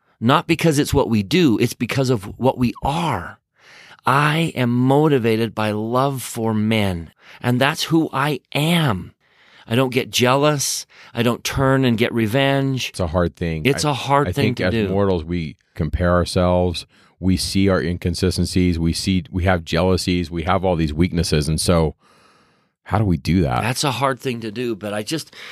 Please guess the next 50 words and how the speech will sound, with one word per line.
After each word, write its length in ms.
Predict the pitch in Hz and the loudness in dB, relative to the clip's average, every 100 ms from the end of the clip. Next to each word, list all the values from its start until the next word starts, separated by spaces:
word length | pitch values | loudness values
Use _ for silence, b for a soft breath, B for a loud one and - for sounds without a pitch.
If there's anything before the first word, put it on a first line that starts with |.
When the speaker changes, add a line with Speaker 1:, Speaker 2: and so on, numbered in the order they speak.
| B | B
Speaker 1:
if 160 | 127 127 | -2 0
we 120 | 170 | 2
just 240 | 196 - | 0 0
put 220 | - 160 | -2 -2
this 200 | 143 131 - | 0 -2 0
out 280 | 123 123 | -2 -2
there, 200 | 104 92 | -2 -4
that 160 | 87 95 | -2 -2
what 200 | 110 143 | 0 0
manner 380 | 143 135 135 123 | 0 2 2 0
of 120 | 98 | 0
men 240 | 113 117 | 0 0
ought 220 | 107 107 - | 0 -4 -2
we 160 | 107 | -4
to 160 | - 98 | -4 -4
be, 480 | - 104 117 156 - B B B | -2 2 2 0 -4 B B B
he 240 | - 143 | -4 0
seems 420 | 151 - 147 135 - | 0 0 0 0 -2
to 100 | 123 | -2
be 160 | 107 | -2
saying, 280 | 98 127 104 | 0 2 2
and 140 | 95 92 | 0 0
John 400 | 110 117 135 131 | 0 2 2 0
seems 320 | - 104 98 | 0 -2 -2
to 80 | 95 | -6
be 160 | 87 | -4
saying, 540 | 87 - 107 90 80 78 B B B - | -4 -2 -2 -2 -6 -12 B B B 0
it 160 | 131 | 2
will 160 | 120 104 | 2 2
manifest 680 | 107 117 147 143 131 120 | 2 2 0 0 0 0
itself 420 | 117 - 113 98 - | -4 -4 -2 -2 -2
in 140 | 90 | -4
two 220 | - 98 | -2 -2
things. 640 | 90 87 80 - - - - _ _ _ _ _ _ | -2 -6 -8 -14 -16 -16 -16 _ _ _ _ _ _
That 340 | - 101 101 - | -4 0 0 -4
you 340 | - 90 110 160 | -14 0 2 2
want 400 | 123 117 127 127 | 2 2 0 0
to 100 | 113 | -4
keep 260 | - 113 | -2 -4
Heavenly 300 | - 98 98 | -2 -2 -2
Father's 380 | 92 90 87 85 | -2 -4 -4 -4
commandments. 440 | - 82 82 76 85 | -6 -8 -8 -6 -2
That's 220 | 131 - | -2 -2
at 100 | 139 | -2
the 80 | 127 | 0
very 300 | 101 113 117 | 2 2 0
heart 320 | - 110 101 | 0 0 0
of 100 | 92 | -2
your 120 | 92 | -2
soul. 420 | - 90 82 78 | -2 -2 -4 -6